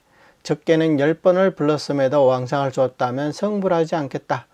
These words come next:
저 부처님은 지금 현재 극락세계에서 성불하셨으니 마땅히 근본 서원이 헛되지 않아 중생이 직념하면 반드시 왕생함을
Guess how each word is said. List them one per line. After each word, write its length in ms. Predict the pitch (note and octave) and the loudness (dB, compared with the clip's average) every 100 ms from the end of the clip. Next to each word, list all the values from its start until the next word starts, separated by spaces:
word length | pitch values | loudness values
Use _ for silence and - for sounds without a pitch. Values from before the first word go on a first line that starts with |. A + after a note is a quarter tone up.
| _ _ _ _ _ | _ _ _ _ _
저 200 | - E3 | 2 4
부처님은 600 | D#3 - E3 D#3 D3+ F3+ | 4 2 0 2 2 0
지금 340 | F3 D#3+ D#3 D3+ | -2 -2 0 0
현재 340 | D3+ D3 E3 | 0 2 0
극락세계에서 1000 | - C#3+ D3+ C#3+ - C#3 C3 B2 A#2+ D3 | 0 -2 0 -2 -4 -4 -2 -2 -2 -4
성불하셨으니 1300 | B2 D3+ D3 C#3+ C3 C3 C#3 B2+ - B2 E3 C3 - _ _ _ _ _ _ _ | -2 -4 -2 -2 -2 -4 -4 -6 -8 -4 -4 -4 -10 _ _ _ _ _ _ _
마땅히 540 | C3+ C3+ E3 F3 F3+ E3 | -8 0 2 2 0 -2
근본 520 | - E3 F#3 F#3 F#3 | -2 0 2 4 2
서원이 440 | F3 D#3+ D#3 D#3 D#3+ | 2 0 2 2 0
헛되지 440 | D3 - D#3+ D#3 | -2 0 0 2
않아 340 | C3+ C3 B2 G#2+ | 0 -2 -6 -8
중생이 560 | - D#3+ E3 E3+ E3+ | -4 -2 2 2 0
직념하면 720 | D#3+ D3+ D3 C#3 C3 D#3 F#3+ E3 | -2 -4 -2 -2 -4 -4 -4 -6
반드시 720 | B2 B2+ C3 D3+ E3+ G3 F#3+ | -8 -6 -4 -4 -2 0 2
왕생함을 840 | F3 C#3 C#3 C3 D3+ C#3+ D#3 E3+ | 2 0 -2 -6 -4 -2 0 -2